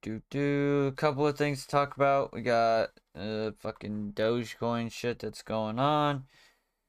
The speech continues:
Uh, we got, uh, camping with John, my sister, Nick, and Cammy, which was, uh,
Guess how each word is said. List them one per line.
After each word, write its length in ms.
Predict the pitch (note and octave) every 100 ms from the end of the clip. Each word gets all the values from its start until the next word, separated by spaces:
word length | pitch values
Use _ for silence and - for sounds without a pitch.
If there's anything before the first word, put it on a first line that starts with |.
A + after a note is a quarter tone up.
| _ _
Uh, 720 | - G#2+ G#2 G#2 G#2 G2+ G#2 G#2
we 120 | G#2
got, 420 | G2+ G#2 G#2 G2+ - _ -
uh, 720 | G#2+ G#2+ G#2+ G#2+ G#2+ G#2+ G#2 - _
camping 920 | - C#3 C#3 C3+ C3+ C3+ C3 C3 B2+
with 680 | A#2 A#2 A2+ - - - - _ _ _ _ _ G#2+ -
John, 840 | B2 B2+ B2 B2 B2 A#2+ A#2+ A#2+
my 160 | A2+ A2
sister, 1600 | - B2 - - A2+ A2+ A2+ A2+ A2 A2 G#2 G#2 G2+ G#2 G2+ - _
Nick, 560 | G#2+ A2+ A#2 A2+ A2 - -
and 360 | G#2+ G#2 G2+
Cammy, 760 | - B2+ B2+ C3 C3 C3 B2+ B2+ -
which 420 | G2+ G2+ - -
was, 1000 | G2+ G2+ G2+ G2+ G2 F#2+ F#2 - - - _ _ _ _ _ _ _ _ _ _ _ _ _
uh, 640 | - E2+ D2+ B1+ A#1+ A#1